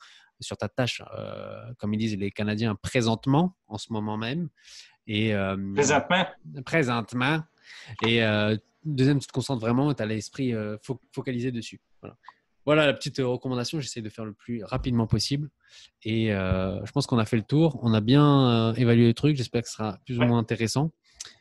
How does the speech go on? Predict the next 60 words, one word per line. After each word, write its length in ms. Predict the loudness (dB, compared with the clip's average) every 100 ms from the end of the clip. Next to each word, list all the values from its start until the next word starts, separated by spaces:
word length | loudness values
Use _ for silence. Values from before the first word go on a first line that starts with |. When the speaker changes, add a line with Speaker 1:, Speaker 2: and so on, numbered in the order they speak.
| _ -2
Speaker 1:
Euh, 420 | 2 2 4 2
Speaker 2:
Mais 180 | 4 4
Speaker 1:
Benji. 160 | 6 6
Speaker 2:
c'est, 40 | 4
moi, 140 | 4
je 100 | 0
pense 180 | -2 -4
que 80 | -4
c'était 280 | -6 -4 -4
très, 180 | -4
très 160 | -6 -6
flou. 160 | -6 -4
Je 120 | -4
prends 200 | -2 -2
du 140 | -2
recul 340 | -2 -2 -4 -6
sur 100 | -8
ce 40 | -6
qu'on 80 |
vient 100 | -6
de 60 | -2
faire. 160 | -4 -6 _ _ _
Je 80 | -6
pense 120 | -6
que 80 | -4
comme 200 | -2 -2
c'est 180 | -2 -2
moi, 140 | -2
c'était, 260 | -4 -8 -12
pour 240 | -6 -4
moi, 140 | 0 -2
c'était 240 | -2 -8
très, 160 | -4 -6
très 160 | -2 -4
flou. 260 | -2 -2 0
Il 80 | -2
a 40 |
fallu 240 | -2 -6 -6
qu'on 180 | -8 -8
cherche. 460 | -6 -8 -10 -20 _ _ _ _ _
Speaker 1:
Ouais. 80 | -10 -10 _
Speaker 2:
Je 60 | -14
pense 160 | -12 -10
que 100 | -10
quand 240 | -6 -4
on, 180 | -2 -4
quand 160 | -4 -4
toi, 160 | -2
tu 120 | -4 -4
vas 100 | -2
passer 240 | -2 0
au 100 | 0
grill, 200 | 0 -2
à 60 | 0
mon 140 | 0
avis, 180 | -2 -2
on 80 | 0
va 80 | 0
moins 140 | 0
chercher. 400 | -2 -4 -4 -10